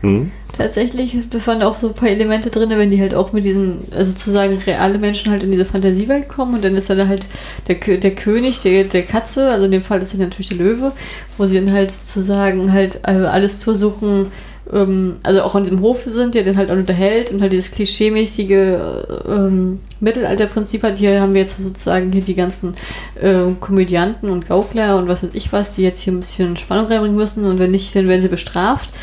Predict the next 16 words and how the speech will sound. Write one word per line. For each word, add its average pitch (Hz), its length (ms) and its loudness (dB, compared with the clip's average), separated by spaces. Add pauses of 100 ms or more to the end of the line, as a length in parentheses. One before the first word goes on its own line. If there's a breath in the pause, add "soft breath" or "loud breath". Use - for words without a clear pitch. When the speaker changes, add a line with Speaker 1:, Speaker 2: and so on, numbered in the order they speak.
(320 loud breath)
Speaker 2:
Äh, 202 320 6 (140)
also 185 160 0
das 185 100 2
fand 214 200 2
ich 202 120 -2
in 190 80 2
die, 180 180 0
in 190 160 2
dem 208 220 0
Film 185 280 0
zum - 160 -14
Beispiel 175 280 -2
auch - 180 -2
sehr 165 540 -2 (240)
so, 170 240 -4
auch - 160 -2